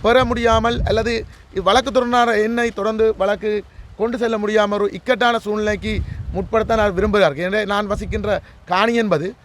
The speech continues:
ஒரு ஒழுங்கை என்னுடைய காணியில் வந்தில் தான் முடிவடைகின்றது. அவ்வாறு ஒரு வாகனம் அந்த ஒழுங்கைக்கு வர வேண்டிய அவசியம் இல்லை. குறித்த வாகனம் வந்திருந்தது, அதோட இன்னொரு வாகனம் வந்திருந்தது. அது தொடர்பாக, அஹ், கண்ணால் கண்ட என், என்னுடைய அந்த பகுதியில் இருக்கின்ற ஒரு பொ-, பொதுமகன் எனக்கு அந்த கருத்தை தெரிவித்திருந்தார்.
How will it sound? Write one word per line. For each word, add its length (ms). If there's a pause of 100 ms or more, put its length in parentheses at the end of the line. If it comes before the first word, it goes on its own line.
(240)
ஒரு 200 (480)
ஒழுங்கை 380
என்னுடைய 380
காணியில் 420
வந்தில் 220
தான் 280
முடிவடைகின்றது. 540 (360)
அவ்வாறு 440
ஒரு 140
வாகனம் 360
அந்த 180
ஒழுங்கைக்கு 380
வர 160
வேண்டிய 280
அவசியம் 420
இல்லை. 260 (400)
குறித்த 320
வாகனம் 440
வந்திருந்தது, 420
அதோட 180
இன்னொரு 300
வாகனம் 360
வந்திருந்தது. 340
அது 80
தொடர்பாக, 420 (480)
அஹ், 240
கண்ணால் 340
கண்ட 480
என், 360 (320)
என்னுடைய 320
அந்த 200
பகுதியில் 420
இருக்கின்ற 300
ஒரு 180
பொ-, 160 (120)
பொதுமகன் 380
எனக்கு 280
அந்த 140
கருத்தை 300
தெரிவித்திருந்தார். 640